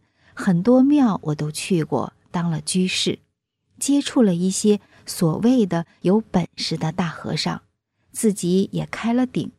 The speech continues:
头顶裂开有乒乓球那么大，美得不行。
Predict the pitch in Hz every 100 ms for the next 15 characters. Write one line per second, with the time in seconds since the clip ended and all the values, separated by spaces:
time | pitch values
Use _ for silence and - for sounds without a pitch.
0 | _ _ _ _ _ - 175 185 208 160
1 | 208 196 190 202 208 - 165 156 151 -
2 | 226 254 262 - 143 151 190 165 147 170
3 | - _ _ _ 175 156 170 185 208 -
4 | 147 -